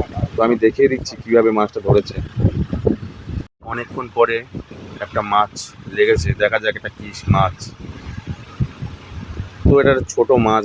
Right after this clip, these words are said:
আছে, তোমরা সবাই দেখতেই পাচ্ছ কী মাছ,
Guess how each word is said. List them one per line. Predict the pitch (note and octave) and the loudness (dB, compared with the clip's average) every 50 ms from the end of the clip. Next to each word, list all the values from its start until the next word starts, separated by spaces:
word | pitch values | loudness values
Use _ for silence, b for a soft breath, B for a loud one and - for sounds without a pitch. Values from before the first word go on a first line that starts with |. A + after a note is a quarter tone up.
| A2+ G#2+ | 2 0
আছে, | G2 - G#2 A#2 - - - - - - - - - - - - - - - - - - - - - - - - - - - | 0 0 -6 -8 -8 -10 -14 -16 -20 -20 -20 -20 -16 -12 -8 -4 -2 -2 -2 -4 -6 -10 -8 -2 -2 0 2 2 2 2 2
তোমরা | - G#2+ A2 G#2+ | 2 4 4 4
সবাই | - - A2 A2 G#2 | 4 6 6 6 6
দেখতেই | G2 G#2 - - C3 B2+ | 4 2 4 4 2 4
পাচ্ছ | A#2 A#2 A2 - - G#2 - | 4 2 2 2 -4 -4 -2
কী | G#2+ G#2+ | 0 2
মাছ, | G#2 G2+ G2+ G#2 | 2 2 2 2